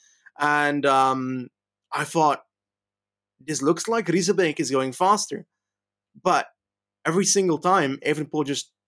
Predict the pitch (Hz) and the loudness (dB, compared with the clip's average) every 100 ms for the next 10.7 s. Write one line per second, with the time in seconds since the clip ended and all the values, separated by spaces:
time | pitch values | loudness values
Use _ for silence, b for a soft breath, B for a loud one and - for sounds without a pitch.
0 | _ - 151 151 165 202 160 127 135 135 | _ -4 -4 -2 0 2 0 -2 -6 -2
1 | 147 - 165 196 160 131 123 113 _ _ | -4 0 2 2 2 0 -2 -6 _ _
2 | _ _ _ _ _ _ 156 143 139 156 | _ _ _ _ _ _ 0 0 0 0
3 | 135 139 131 123 _ _ _ _ - 139 | 0 0 0 -8 _ _ _ _ -6 -4
4 | 131 135 139 139 143 147 165 175 151 139 | -2 -2 -4 -4 -2 -2 0 -2 -2 -4
5 | 123 113 123 131 127 - _ _ 151 - | -4 -4 -4 -4 -4 -10 _ _ -8 -8
6 | - - - _ - - 170 165 185 165 | -14 -14 -14 _ -18 -2 -2 2 2 2
7 | 165 165 151 139 123 147 156 139 135 135 | 0 0 -2 -2 0 0 0 -2 -4 -6
8 | - b b - 151 170 156 143 147 143 | -10 b b -14 -4 -2 -2 -4 -2 -2
9 | 160 156 139 131 127 b b b 147 147 | 0 -2 -2 -2 -8 b b b -2 0
10 | 147 - 143 160 165 160 135 | 0 0 0 2 2 2 -2